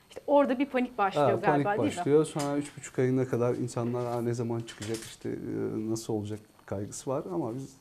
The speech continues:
Speaker 2: genelde, e, her hastamıza bunu anlatıyoruz.
Speaker 1: Hı hı.
Speaker 2: Çoğu da zaten araştırıp geliyor. Bir o üç buçuk aya kadar sabredecekler. Üç buçuk ayda ufak ufak çıkmaya başlıyor. Altıncı ayında birçok hastanın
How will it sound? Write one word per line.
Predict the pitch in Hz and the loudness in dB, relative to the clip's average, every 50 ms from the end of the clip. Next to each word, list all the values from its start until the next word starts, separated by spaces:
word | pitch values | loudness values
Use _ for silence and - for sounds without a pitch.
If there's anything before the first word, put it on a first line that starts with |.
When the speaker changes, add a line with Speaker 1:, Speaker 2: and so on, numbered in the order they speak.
| _ | _
Speaker 2:
genelde, | - 151 135 120 110 110 113 117 | -4 -2 -2 0 0 0 0 0
e, | 117 113 95 95 113 113 110 - - - | -2 -2 -6 -8 -8 -10 -10 -10 -6 -2
her | 139 127 | 0 0
hastamıza | 117 107 - - 110 98 95 104 | 0 0 -2 -6 -8 -8 -6 -6
bunu | 104 107 107 | -6 -6 -6
anlatıyoruz. | 104 104 110 110 110 - 117 98 - - - - - | -4 -4 -6 -6 -6 -8 -10 -10 -10 -12 -16 -18 -14
Speaker 1:
Hı | - | -10
hı. | 233 | -6
Speaker 2:
Çoğu | 214 127 120 123 | -4 -2 0 0
da | 123 | 0
zaten | 120 117 110 110 - 113 107 | 0 0 -2 -4 -6 -8 -8
araştırıp | 107 104 113 - - - 120 110 113 - | -8 -8 -10 -10 -12 -12 -14 -14 -12 -12
geliyor. | 95 82 85 87 85 - _ _ _ - - _ _ _ _ _ _ - | -14 -12 -12 -12 -16 -18 _ _ _ -20 -20 _ _ _ _ _ _ -6
Bir | 160 180 143 - | -2 -2 -2 0
o | 143 151 131 - - - | 0 -2 -2 -4 -4 -8
üç | 143 - - - | -10 -10 -10 -16
buçuk | - - - - | -16 -12 -6 -2
aya | 113 107 107 | -2 -2 -2
kadar | - 107 104 101 110 | -4 -6 -8 -8 -10
sabredecekler. | - - 107 131 123 117 - - 104 98 - - 139 | -8 -8 -6 -6 -6 -8 -10 -10 -12 -10 -6 -4 -2
Üç | 170 202 202 - | -2 -2 -4 -8
buçuk | - - - 135 | -14 -8 -4 -2
ayda | 120 120 | -2 -2
ufak | 120 - - 131 - | -2 -4 -6 -6 -6
ufak | - - 107 - - | -8 -14 -14 -12 -14
çıkmaya | - - - - 127 143 147 | -16 -12 -6 -4 -2 0 0
başlıyor. | 143 143 - - - 147 147 147 - - - - - - - - - - - - - | -2 -4 -6 -8 -8 -8 -8 -10 -14 -20 -20 -18 -18 -18 -18 -20 -20 -20 -18 -6 0
Altıncı | 135 143 156 151 - 202 196 190 190 | 4 4 4 4 4 2 4 6 8
ayında | 170 160 135 131 | 8 6 6 2
birçok | 147 160 - 170 - - | 0 0 -2 -2 0 -2
hastanın | 123 - - - 113 123 | -4 -4 -4 -6 -6 -6